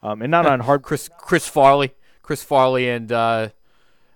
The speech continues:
Speaker 2: Paul McCartney bed.
Speaker 1: Yeah. Oh man. And,
Speaker 2: <laughs>
Speaker 1: and it wasn't Hardwick. It was, it was Harrison Ford, 'cause it was the, uh, uh, hmm, uh, it was, it was, yeah, it was like twenty-five minutes of that. It was really bad.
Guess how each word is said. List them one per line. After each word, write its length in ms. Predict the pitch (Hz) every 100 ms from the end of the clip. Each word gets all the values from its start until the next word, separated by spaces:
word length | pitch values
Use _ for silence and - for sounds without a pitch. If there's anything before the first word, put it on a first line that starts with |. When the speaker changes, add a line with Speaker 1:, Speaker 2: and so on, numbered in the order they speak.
| _
Speaker 2:
Paul 240 | - 139 123
McCartney 300 | 131 127 131
bed. 260 | 151 151 139
Speaker 1:
Yeah. 460 | 120 147 151 143 113
Oh 260 | 151 156 139
man. 400 | 127 143 123 107
And, 220 | 139 139
Speaker 2:
<laughs> 280 | 170 - -
Speaker 1:
and 120 | 151
it 80 | 170
wasn't 380 | 151 196 220 196
Hardwick. 560 | 131 196 208 120 95 123
It 100 | 120
was, 320 | 131 110 - -
it 60 |
was 140 | 143 127
Harrison 360 | 165 170 139 -
Ford, 340 | 165 190 139 101
'cause 160 | 113
it 100 | 113
was 180 | 120 107
the, 140 | 110 110
uh, 840 | 85 98 98 98 95 92 90 90 95 - _ _ _ _ _
uh, 520 | 170 180 185 185 95
hmm, 340 | 180 196 190 92 87 85 _ _
uh, 800 | 185 185 185 185 - - - - -
it 80 | 120
was, 240 | 113 110 -
it 60 |
was, 320 | 123 107 - _
yeah, 160 | 101 98
it 60 | 117
was 160 | 117
like 160 | 120 - _
twenty-five 520 | - 131 120 120 107
minutes 260 | 110 110 -
of 80 |
that. 280 | 95 92 82
It 80 | 98
was 200 | 110 101
really 340 | 110 120 117
bad. 320 | 101 98 92